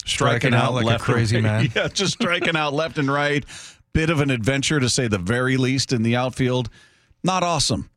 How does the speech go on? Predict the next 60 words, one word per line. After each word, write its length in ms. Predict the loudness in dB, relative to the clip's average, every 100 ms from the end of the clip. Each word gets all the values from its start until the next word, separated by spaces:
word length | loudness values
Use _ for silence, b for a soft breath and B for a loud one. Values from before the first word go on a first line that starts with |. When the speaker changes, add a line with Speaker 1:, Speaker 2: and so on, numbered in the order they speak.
| _ _ _ -2
Speaker 2:
And 400 | 0 0 0 -2
somehow 440 | -2 0 0 0
they 120 | 0
were 100 | 0
still 260 | 0 -2 0
there. 300 | -2 -4 -8 _ b b -6
Speaker 1:
Well, 200 | -2 0
and 100 | 0
he 100 | 0
was 140 | -2
striking 360 | -2 -2 0 0
out 220 | 0 0
Teoscar, 520 | 0 0 0 0 -2
not 180 | 0 -2
to 160 | -4 -6 -10 B B B -8 0
beat 180 | 2
up 140 | 2 2
on 160 | 2
him, 120 | 2 0
but 220 | 0 -2 _
he, 200 | -4 -4
he 220 | -2 -2
wasn't, 440 | 0 0 0 0 -2
he 80 | -2
didn't 160 | 0
have 100 | -2
the 80 | -2
power 280 | 0 2 2
numbers 420 | 2 0 -2 -2
that, 240 | -2 -2 -4 _
you 100 | -6
know, 160 | -2 -2
has 200 | -2 -2
gone 180 | 0 0
along 260 | 0 0
with 100 | -2
the 100 | -2
rest 200 | -2 -2
of 80 | -4
his 140 | -6 -4
career. 380 | 0 0 0
It's 120 | -2 -4
like, 200 | -4 -2
"Yeah, 220 | 0 0
you'll 200 | -2 -2
take 260 | -2 -2
that." 320 | -2 -2 -2 -4
And 220 | -8 B B B
they 120 | -2
got 180 | -2 0
rid 140 | 0 2
of 80 |
the 120 | 0 0
swing 260 | 0 2
and 140 | 2 2
miss 340 | 0 -2 -6 B B B -4
this, 380 | -2 -2 -6 -4
this 240 | -2 0
offseason. 600 | 0 -2 -2 -2 0 -2
So, 320 | 0 -2 -2